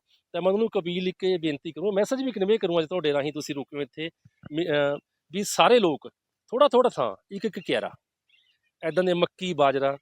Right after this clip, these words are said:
ਆਪਣੇ ਖੇਤਾਂ 'ਚ ਬੀਜਿਆ ਕਰੋ, ਤਾਂ ਕਿ ਸਾਡਾ ਜਿਹੜੀ ਕੁਦਰਤ ਆ, ਇਹੀ ਕੁਦਰਤ ਆ, ਸਾਡਾ ਆਲਾ ਦੁਆਲਾ, ਇਹ, ਇਹ, ਇਹ, ਇਹ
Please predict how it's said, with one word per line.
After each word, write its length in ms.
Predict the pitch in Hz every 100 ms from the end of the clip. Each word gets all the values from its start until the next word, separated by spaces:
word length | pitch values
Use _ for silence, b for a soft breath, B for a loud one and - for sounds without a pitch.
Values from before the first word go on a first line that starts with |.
| _ _
ਆਪਣੇ 240 | 147 147 156
ਖੇਤਾਂ 320 | 156 139 147
'ਚ 80 | 139
ਬੀਜਿਆ 320 | 123 110 131
ਕਰੋ, 280 | 143 185 190 _ _ -
ਤਾਂ 140 | 156 -
ਕਿ 160 | 165
ਸਾਡਾ 260 | 156 156 156
ਜਿਹੜੀ 180 | 175 196
ਕੁਦਰਤ 360 | 175 180 - 143
ਆ, 120 | 123 -
ਇਹੀ 180 | 170
ਕੁਦਰਤ 300 | 208 185 165
ਆ, 60 | 165
ਸਾਡਾ 220 | 156 160
ਆਲਾ 180 | 151 151
ਦੁਆਲਾ, 380 | 151 147 143 139 _ _ _ 170
ਇਹ, 100 | 175
ਇਹ, 200 | 180 180 185
ਇਹ, 40 | -
ਇਹ 100 | -